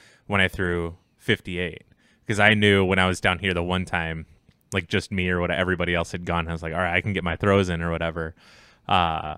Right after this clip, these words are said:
sixty-three was, like, a big difference between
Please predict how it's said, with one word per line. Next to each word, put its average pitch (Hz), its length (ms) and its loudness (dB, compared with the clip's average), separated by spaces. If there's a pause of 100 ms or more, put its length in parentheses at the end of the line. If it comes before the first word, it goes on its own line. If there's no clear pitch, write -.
(460)
sixty-three 104 840 0
was, 90 280 -2
like, 85 460 -4 (520)
a 104 80 0
big 104 380 4
difference 98 420 0
between 85 540 -8